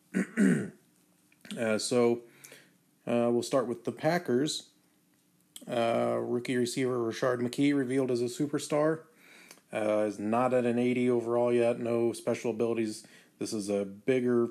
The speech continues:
physical receiver, uh, that's only got eighty-eight or eighty-nine speed. Um, so look for him when he gets abilities to get, you know, those physical receiver abilities. And left guard Jarrett Ebert,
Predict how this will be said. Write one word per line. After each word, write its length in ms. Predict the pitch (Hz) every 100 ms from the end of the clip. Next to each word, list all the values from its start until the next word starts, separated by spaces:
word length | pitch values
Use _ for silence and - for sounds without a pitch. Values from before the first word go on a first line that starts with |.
| -
physical 440 | - 123 120 120 120
receiver, 720 | 113 - 123 117 117 117 110 - - - _ -
uh, 440 | 107 107 107 104
that's 580 | 101 104 104 101 - - -
only 140 | 147
got 260 | 135 127 123
eighty-eight 500 | - 127 117 117 117
or 80 | 107
eighty-nine 400 | 110 107 107 107
speed. 500 | 101 - 110 107 101 - - _ _ -
Um, 500 | 107 104 104 95 95 - -
so 420 | - 110 98 92 - - - -
look 180 | 110
for 100 | -
him 380 | 104 107 104 98 -
when 140 | 117 101
he 60 |
gets 200 | 104 143
abilities 540 | 113 110 110 104 98 - _ _ -
to 100 | 107
get, 280 | 104 110 - _ -
you 120 | 120
know, 140 | 101
those 320 | 98 95 95 -
physical 600 | - 107 101 107 107 104 - _ _
receiver 400 | 127 113 139 120
abilities. 580 | 110 113 113 113 107 - _ - - - _
And 160 | - 120
left 240 | 131 127
guard 240 | 143 127 110
Jarrett 340 | 120 117 120
Ebert, 400 | 156 156 131 127